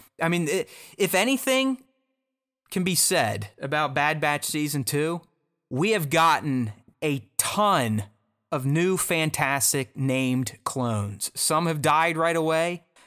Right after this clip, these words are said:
Others have persisted. But I mean, uh, y-, y-, you know, uh, we got Nemec,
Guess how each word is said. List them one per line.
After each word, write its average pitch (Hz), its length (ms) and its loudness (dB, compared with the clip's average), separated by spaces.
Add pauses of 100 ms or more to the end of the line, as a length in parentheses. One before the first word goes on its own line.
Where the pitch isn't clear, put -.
(140)
Others 151 360 0
have 147 200 -4
persisted. 160 800 -2 (480)
But 139 120 -4
I 135 40 0
mean, 131 300 0
uh, - 20 -2
y-, 135 540 -2
y-, 143 220 -6
you 143 140 -4
know, 117 300 -2
uh, 95 1080 -12
we 143 100 -6
got 117 140 -4
Nemec, 151 400 -4